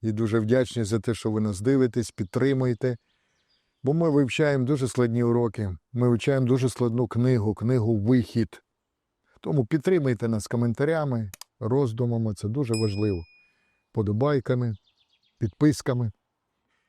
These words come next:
І сьогодні в нас четвертий урок по вивченню книги «Вихід», який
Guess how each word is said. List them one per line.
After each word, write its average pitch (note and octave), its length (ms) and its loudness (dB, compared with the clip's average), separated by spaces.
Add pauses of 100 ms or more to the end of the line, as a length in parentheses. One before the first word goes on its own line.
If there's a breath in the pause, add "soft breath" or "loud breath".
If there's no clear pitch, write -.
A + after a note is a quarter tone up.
(200)
І A#2+ 100 0
сьогодні F3+ 320 2
в D#3+ 60 2
нас D#3+ 180 2
четвертий B2+ 640 0
урок B2 500 2 (720)
по A#2 100 -2
вивченню A2+ 480 0
книги A2+ 360 0
«Вихід», C3+ 440 0
який B2+ 460 2